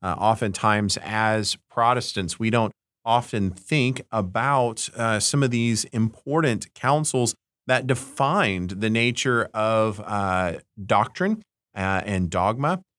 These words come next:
uh, and tried to help us understand and articulate exactly what we believe,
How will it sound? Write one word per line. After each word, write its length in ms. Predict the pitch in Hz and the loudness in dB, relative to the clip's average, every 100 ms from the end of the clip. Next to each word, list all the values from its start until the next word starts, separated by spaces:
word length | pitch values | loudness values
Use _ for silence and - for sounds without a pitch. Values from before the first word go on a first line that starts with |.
| _ - | _ -6
uh, 240 | 98 95 | -2 -2
and 220 | 107 107 | 0 -2
tried 260 | - 123 123 | 2 2 2
to 80 | 107 | 0
help 260 | 123 127 | 0 2
us 220 | 127 120 - | 2 0 0
understand 640 | 120 127 - - 117 117 | -2 0 0 0 0 2
and 80 | 104 | 2
articulate 640 | 92 - - 113 107 110 | 0 -2 -2 0 2 0
exactly 540 | 110 101 107 113 131 107 | -2 -2 0 0 0 -2
what 280 | 90 95 | 0 0
we 140 | - 98 | 0 -2
believe, 560 | 104 95 104 95 92 | 0 0 0 0 -2